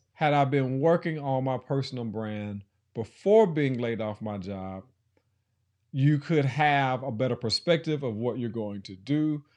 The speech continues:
a better perspective of who you serve, how you serve, a better perspective of what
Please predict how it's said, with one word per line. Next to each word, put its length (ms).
a 60
better 180
perspective 640
of 180
who 140
you 160
serve, 400
how 260
you 200
serve, 340
a 60
better 200
perspective 580
of 140
what 240